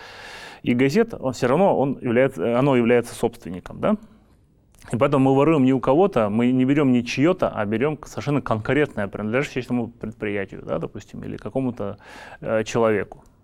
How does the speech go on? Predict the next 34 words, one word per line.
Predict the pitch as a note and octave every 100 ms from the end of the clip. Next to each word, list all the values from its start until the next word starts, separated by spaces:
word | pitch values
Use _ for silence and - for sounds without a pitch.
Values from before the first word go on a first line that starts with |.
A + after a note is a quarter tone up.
| _ - - - -
Поэтому | D#3 F3 B2+ G#2 - - -
вот | B2 D3+
у |
нас | G#3
с | -
вами, | C#3+ A2 G2
братья | A2 B2+ -
и | C#3+
сестры, | -
я | A2+
хочу | A2 D3+
вас | A#2 - - _
призвать, | A#2 A#2 F3 E3+
просто | - -
очень, | A2+ - G2+ -
э, | A2+ G#2 G#2
прошу | - C#3 - E3
вас, | A#2 - -
э, | G#2 G#2 G2+ G#2 G#2 G#2
я | A2+
надеюсь, | A#2+ A#2+ C3+ A2+
что | - G#2
у |
вас | G#2+ A2 A2
это | G#2+
всё | -
есть, | A2+ C#3+ D3 - - - - - -
что | - - A#2 A2 - _ _ _ -
мы | D3+
должны | D#3 B2 C3
тут | A#2 A2
до | B2+
занудности | C#3 D#3 D3+ A#2+ A#2 A#2+
быть | G2+ G#2 -